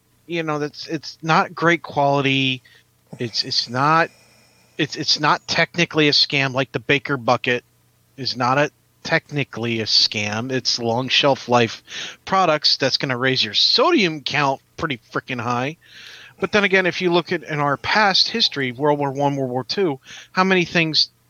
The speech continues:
that, you know, we gave our own soldiers that had high sodium content as well, just because it preserved it.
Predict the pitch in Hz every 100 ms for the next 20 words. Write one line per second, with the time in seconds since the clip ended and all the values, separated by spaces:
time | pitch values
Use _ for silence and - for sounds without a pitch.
0 | _ _ - 135 - 135 135 123 127 131
1 | 120 131 131 - 185 180 131 117 120 110
2 | 123 117 127 117 - 113 110 104 110 107
3 | 113 107 104 165 147 - - _ _ _
4 | _ _ _ _ 147 - 131 123 120 -
5 | 110 151 123 80 -